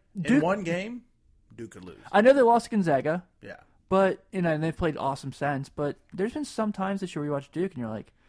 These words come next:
Speaker 2: "R J Barrett's oh of eight."
Speaker 1: Mm-hmm.
Speaker 2: Like, "Yeah, that's
Speaker 1: Yeah.
Speaker 2: scary."
Speaker 1: It just sucks 'cause they literally have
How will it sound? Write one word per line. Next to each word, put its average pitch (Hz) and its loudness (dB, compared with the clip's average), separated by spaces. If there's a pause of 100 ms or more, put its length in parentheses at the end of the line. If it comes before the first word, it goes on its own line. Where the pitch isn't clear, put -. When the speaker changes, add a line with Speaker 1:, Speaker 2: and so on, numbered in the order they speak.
(340)
Speaker 2:
"R 151 -6
J 220 -4
Barrett's 170 -4
oh 147 -4
of 127 -10
eight." 131 -8
Speaker 1:
Mm-hmm. 139 -10
Speaker 2:
Like, 117 -12
"Yeah, 165 -6
that's 208 -14
Speaker 1:
Yeah. 113 -12
Speaker 2:
scary." 135 -8 (320)
Speaker 1:
It 95 -16
just 101 -14
sucks 110 -12
'cause 101 -18
they 104 -16
literally 104 -16
have 107 -16